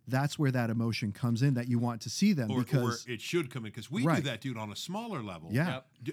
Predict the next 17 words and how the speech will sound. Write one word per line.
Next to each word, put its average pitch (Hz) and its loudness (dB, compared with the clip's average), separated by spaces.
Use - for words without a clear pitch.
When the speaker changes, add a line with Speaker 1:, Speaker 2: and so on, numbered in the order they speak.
Speaker 2:
don't 180 -2
we 196 -2
with, 156 -4
like, 139 -6
friends? 151 -4
If 127 -4
you've 190 -4
got 160 -4
a 131 -4
really 131 -4
cool 127 -8
friend 120 -10
and 120 -10
there's 107 -10
somebody 143 -6
else, 117 -8
you, 120 -16